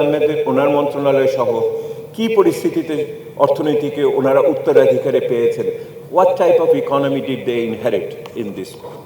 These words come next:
সেইটা বুঝতে গেলে প্রথমে আমাদের বুঝতে হয় তাহলে আমাদের এই উন্নয়নের যে ট্র্যাজেক্টরি, এটার সমস্যা কোথায় ছিল,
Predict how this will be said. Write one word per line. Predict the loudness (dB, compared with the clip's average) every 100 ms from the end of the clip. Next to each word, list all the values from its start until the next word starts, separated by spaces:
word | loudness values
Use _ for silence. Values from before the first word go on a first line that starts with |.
| -20 -20 -20 -20 -20 -20 -20 -20 -8
সেইটা | 0 4 8 8
বুঝতে | 8 6 6
গেলে | 6 4 2
প্রথমে | 0 0 2 2
আমাদের | 2 0 0
বুঝতে | -4 -2 0
হয় | 0 -4 -10 -14 -18 -18 -6
তাহলে | -2 2 4 4 2 -2 -10 -10 0
আমাদের | 6 8 8
এই | 6 4
উন্নয়নের | 2 2 4 6 6 8
যে | 6 2 -4 -8 -12 -16 -18 -20 -20 -2
ট্র্যাজেক্টরি, | 2 4 2 0 -8 -10 -14 -18 -14 -4
এটার | 0 4 4 2
সমস্যা | 2 2 4 4
কোথায় | 4 2 0 -2
ছিল, | -6